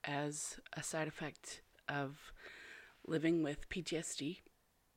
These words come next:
um, that he got from, um, being over in Afghanistan and Iraq. So, um, thank you to all who served. I appreciate you. I appreciate what you've done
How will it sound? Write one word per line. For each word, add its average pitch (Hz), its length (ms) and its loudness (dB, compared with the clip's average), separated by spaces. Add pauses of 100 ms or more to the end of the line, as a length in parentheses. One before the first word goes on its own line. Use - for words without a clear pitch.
(560)
um, 151 440 4
that 160 160 -2
he 160 300 0
got 151 320 0
from, 170 340 -2 (540)
um, 160 440 -2 (180)
being 175 380 0
over 170 200 -2
in - 160 -2
Afghanistan 175 680 2
and 180 120 2
Iraq. 175 540 -4 (1200)
So, 170 540 8
um, 165 460 4 (280)
thank 208 320 2
you 160 220 0
to - 240 -4
all 170 480 -2 (300)
who 180 80 -2
served. - 500 -8 (420)
I 196 60 -6
appreciate 190 500 -6
you. 214 180 -10 (440)
I 196 40 -2
appreciate 180 440 -2
what 117 140 -2
you've 165 160 -8
done 170 320 -2